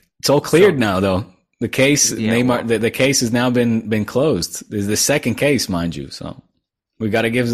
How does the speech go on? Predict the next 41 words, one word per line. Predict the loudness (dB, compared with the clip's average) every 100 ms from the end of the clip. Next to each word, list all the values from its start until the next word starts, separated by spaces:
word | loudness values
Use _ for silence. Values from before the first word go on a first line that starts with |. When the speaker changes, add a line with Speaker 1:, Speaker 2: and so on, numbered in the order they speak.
| -2
Speaker 1:
we | -2
gotta | 0
give | 0 0
validity | 0 0 0 0
to | -2
that. | -4 -10 _ _ _ _ -10
Speaker 2:
Yeah, | -4 -4
I | -2
mean, | -4 -6
and | -6 -6
ever | -6 -8
since | -10 -10
missing | -10 -10 -8 -4
out | -4
on | -4 -6
Neymar, | -8 -8 -8 -8
he | -10
basically | -12 -10 -12 -14 -14 -10 -8 -8 -12 -18 _ _ _ _ _
had | -8 -8
his | -8 -8
head | -10
scalped. | -10 -8 -6 -6 -12 _ _ _ _ _ _ _ _
Just | -16 -14 -14 -18 _ _ -8
go | -6
to | -4
Brazil | -6 -6 -8 -8
and | -8
get | -6
all | -6 -8
of | -12 -16 -18 -18 -16
them. | -16
<laughs> |
Swoop | -12 -8 -8
them | -6
Speaker 1:
Get | 0 0
Speaker 2:
up |
Speaker 1:
them | 2
Speaker 2:
in | 2
Speaker 1:
all. | 2
Speaker 2:
a |
net, | -2 -6 -14